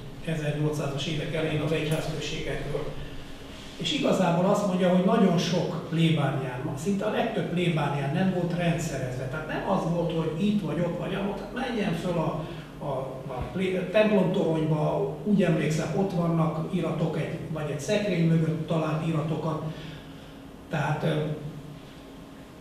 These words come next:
ö, az,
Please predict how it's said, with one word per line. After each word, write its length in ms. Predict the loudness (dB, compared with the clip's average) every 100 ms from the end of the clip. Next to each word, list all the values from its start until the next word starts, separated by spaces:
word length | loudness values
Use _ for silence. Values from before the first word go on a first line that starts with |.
| -18 -18 -14 -2
ö, 120 | 0 0 -2 -4 -6 -10 -12 -16 -16 -18 -18 -18 -18 -18 -18 -18 -18 -4
az, 240 | 2 2